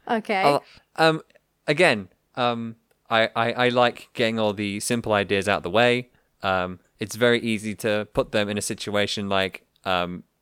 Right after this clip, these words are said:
Speaker 2: in a big city where people tend to keep pigeons on roofs. It's very simple to have, like, that kind of setup, but we can, we can do something different, can't we? Can we?
Speaker 1: Yeah,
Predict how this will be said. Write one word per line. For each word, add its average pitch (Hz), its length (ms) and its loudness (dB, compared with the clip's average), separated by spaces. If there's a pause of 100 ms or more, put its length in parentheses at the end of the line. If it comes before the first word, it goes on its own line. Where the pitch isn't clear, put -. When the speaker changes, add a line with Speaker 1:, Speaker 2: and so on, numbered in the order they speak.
(140)
Speaker 2:
in 107 80 -6
a 92 80 -2
big 107 220 0
city 101 340 -4
where 98 380 0
people 104 340 -8
tend 98 220 -6
to 98 60 -4
keep - 380 -8 (140)
pigeons 143 500 -4
on 147 140 0
roofs. 160 560 0 (420)
It's - 160 -10
very 117 160 2
simple 107 300 -6
to 104 80 0
have, 101 240 0
like, 92 220 0
that 120 140 0
kind 135 160 -4
of 127 60 -8
setup, 135 400 0
but 120 120 0
we 175 120 0
can, 180 200 -4 (260)
we 180 100 -6
can 196 100 -6
do 196 100 0
something 185 380 -4 (100)
different, - 840 -6 (340)
can't 160 280 -4
we? 80 240 -10 (180)
Can 147 220 -2
we? 190 100 0
Speaker 1:
Yeah, 190 100 -4